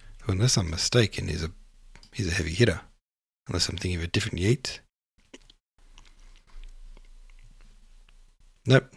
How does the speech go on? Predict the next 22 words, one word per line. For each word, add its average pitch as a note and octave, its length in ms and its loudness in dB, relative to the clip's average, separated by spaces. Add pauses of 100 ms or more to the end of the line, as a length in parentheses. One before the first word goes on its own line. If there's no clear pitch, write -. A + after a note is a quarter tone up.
(120)
that's - 260 -4
the A#2 80 8
one. A2 260 6 (520)
And G2 180 0
then C3 320 8 (1200)
Rudyard A2+ 580 4 (100)
Kipling, - 540 -2 (1500)
another D#3+ 220 4
heavy F2 160 0
hitter. E2+ 260 -4 (1080)
I B2 60 6
guess C#3+ 220 8
as G2+ 120 2
we G2 220 2 (140)
get - 200 2
closer G2+ 300 4
towards F2+ 400 2
the F#2 120 2
end E2+ 140 2
of D#2+ 60 -4
the E2+ 80 -2
book G#2 520 2